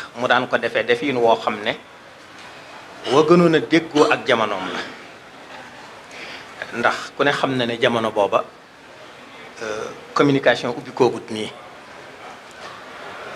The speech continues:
Te jokkaloo ci boppam muy li jiitu ci jokkaloo muy dem yombutoon. Daanaka waxtu wu nekk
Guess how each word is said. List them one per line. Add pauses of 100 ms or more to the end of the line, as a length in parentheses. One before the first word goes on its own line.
Te (1120)
jokkaloo
ci
boppam (140)
muy (320)
li
jiitu
ci
jokkaloo
muy
dem (300)
yombutoon. (1700)
Daanaka
waxtu
wu
nekk